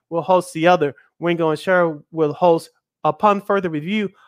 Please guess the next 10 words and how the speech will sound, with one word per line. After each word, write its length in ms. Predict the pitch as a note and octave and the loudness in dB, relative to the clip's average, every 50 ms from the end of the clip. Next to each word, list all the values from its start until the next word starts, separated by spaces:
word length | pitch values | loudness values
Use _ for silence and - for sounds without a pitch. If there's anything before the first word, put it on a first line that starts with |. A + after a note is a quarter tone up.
| _ - | _ -4
a 100 | A3 G3 | -4 -4
show 320 | - - C4 A#3+ A#3+ A#3 | 0 2 4 4 4 4
focusing 480 | A#3 - A#3+ A#3+ A3+ A3+ G#3+ A#3+ A3 A3 | 4 2 2 2 0 -2 -4 -2 0 0
on 160 | G#3+ G3+ F#3+ | 0 0 0
the 140 | F#3 F3 G3+ | -2 -2 0
N 140 | G#3+ G#3+ | 0 0
F 120 | G#3 G3+ A3+ | 0 0 0
L, 120 | A3 G#3 | 0 0
which 200 | F#3 E3 D#3 - | 0 -2 -6 -6
makes 240 | F3 F#3 F3 - - | -6 -6 -6 -6 -8